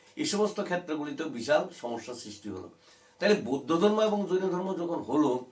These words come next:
হ্যাঁ, বিশেষ করে তা যে আমরা বৌদ্ধ ধর্মশাস্ত্রগুলিতে সেখানে আমরা দেখতে পাচ্ছি বা গণরাজ্যগুলিতে আমরা দেখি কা-, ব্রাহ্মণদের আধিপত্য খর্ব করার জন্য একটা বিশেষ ক্ষেত্র ছিল।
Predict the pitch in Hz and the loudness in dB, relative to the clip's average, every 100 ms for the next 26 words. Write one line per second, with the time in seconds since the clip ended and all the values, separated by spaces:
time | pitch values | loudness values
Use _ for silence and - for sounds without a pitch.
0 | - - - _ 135 139 123 104 120 175 | -20 -20 -20 _ 6 8 6 2 -2 -4
1 | 170 180 175 170 160 151 143 135 143 139 | -2 -2 0 2 6 6 6 2 2 2
2 | 143 143 123 131 - 139 135 135 127 120 | 2 0 0 -6 -8 -6 -4 -4 -4 -8
3 | - 123 123 107 113 110 117 117 101 104 | -8 -10 -10 -10 -12 -10 -8 -8 -8 -8
4 | - - 110 - 107 127 - - - - | -6 -6 -6 -8 -10 -10 -12 -20 -20 -20
5 | - 143 113 120 123 117 110 160 196 185 | -4 -2 2 2 2 2 0 2 2 2
6 | 165 147 123 117 123 113 120 131 139 147 | 2 2 -2 0 2 2 2 0 2 2
7 | 120 127 143 - 104 127 127 151 139 147 | 2 0 -6 -8 -6 -6 -4 -4 -2 -2
8 | 147 160 147 147 127 127 165 - 170 170 | 0 0 0 0 -6 -6 -8 -4 -6 -2
9 | 170 127 117 | -4 -2 -4